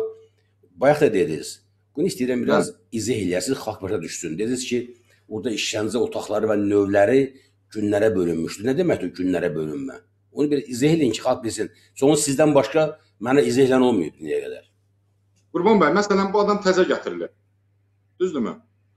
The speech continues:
Speaker 2: Bunlar istəyir ki, sən bunlarla razılaşasan. Yəni, bunlar da heç vaxt, e, üzr istəyirəm, istəməz ki, bizləri kənara hansısa bir izlə buraxsın. Birinci günün döyülüşü, məsəl üçün,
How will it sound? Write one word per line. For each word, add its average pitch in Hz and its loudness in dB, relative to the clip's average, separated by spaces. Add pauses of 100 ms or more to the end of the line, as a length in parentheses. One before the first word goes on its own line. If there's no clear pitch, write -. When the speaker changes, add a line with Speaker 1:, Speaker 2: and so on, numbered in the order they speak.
(260)
Speaker 2:
Bunlar 196 0
istəyir 196 -4
ki, 196 -2
sən 180 0
bunlarla 165 0
razılaşasan. 143 0 (960)
Yəni, 143 -4
bunlar 175 4
da 165 2
heç 156 -4
vaxt, 160 -2
e, 123 -2 (600)
üzr 123 2
istəyirəm, 143 0 (300)
istəməz 165 2
ki, 117 4 (320)
bizləri 127 0
kənara 123 2 (480)
hansısa 143 -2
bir 139 0
izlə 120 2
buraxsın. 80 -6 (580)
Birinci 190 2
günün 185 4
döyülüşü, 160 4
məsəl 131 2
üçün, 143 -2